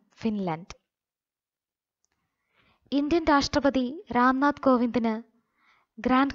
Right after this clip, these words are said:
ക്രോസ് എന്ന പരമോന്നത ബഹുമതി നൽകി ആദരിച്ച രാജ്യം മഡഗാസ്കർ. സുരക്ഷിത ഡ്രൈവിംഗ് രീതികളും ട്രാഫിക് നിയമങ്ങളും പഠിക്കാൻ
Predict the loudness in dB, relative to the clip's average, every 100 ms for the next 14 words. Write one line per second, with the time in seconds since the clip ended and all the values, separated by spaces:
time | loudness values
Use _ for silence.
0 | 2 2 0 -2 -2 0 0 0 0 -2
1 | -2 -2 -2 -2 -2 0 -2 0 -2 -2
2 | -2 -4 -2 -2 -2 -4 -8 -10 -16 _
3 | _ _ _ _ _ -2 0 0 -2 -6
4 | -8 -10 -10 _ _ _ _ _ _ _
5 | _ _ _ _ _ _ _ _ _ _
6 | _ _ -2 2 4 4 2 2 2 2
7 | 2 0 -2 -2 0 0 0 -2 -14 _
8 | _ _ 2 2 2 -2 -2 0 2 2
9 | 0 0 -2 -4 -2 -4 -6